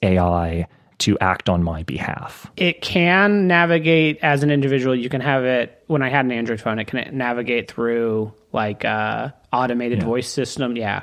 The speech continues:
Speaker 2: call trees in order to get you where you want. Um, but yeah, like, com-, I feel like, yes, you could combine all of this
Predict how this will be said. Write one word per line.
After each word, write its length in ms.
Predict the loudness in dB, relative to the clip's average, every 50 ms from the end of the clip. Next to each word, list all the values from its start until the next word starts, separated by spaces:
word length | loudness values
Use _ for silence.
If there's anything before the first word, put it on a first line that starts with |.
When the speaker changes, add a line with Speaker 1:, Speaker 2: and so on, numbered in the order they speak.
| -8
Speaker 2:
call 180 | -4 -4 -4 -2
trees 360 | -2 -4 -6 -4 -4 -4 -4
in 80 | -4 -4
order 220 | -4 -4 -4 -6
to 80 | -6 -6
get 180 | -6 -8 -8 -8
you 140 | -8 -8 -6
where 120 | -6 -6
you 180 | -6 -8 -8 -8
want. 320 | -8 -6 -6 -6 -6 -8 _ _ _ _ _ _ _ -20 -20 -20 _ _ _ -4 -2
Um, 540 | 0 0 0 0 -2 -2 -2 -4 -6 -8 -10 -12 _ 0
but 360 | 4 6 6 6 4 2 0 0
yeah, 260 | -2 0 0 -2 0
like, 340 | 0 0 -2 -2 -14 -8 2
com-, 240 | 4 4 4 4 2 -2 -4 -2 2 4
I 140 | 6 6
feel 160 | 8 8 8 8
like, 200 | 8 8 6 2
yes, 280 | 0 0 0 -2 0
you 80 | 2 4
could 220 | 6 6 6 6
combine 500 | 6 4 6 6 6 6 6 6 4 4
all 220 | 4 4 4 2 2
of 140 | 0 0
this 420 | -2 -2 -2 -2 -4 -8 -12 -12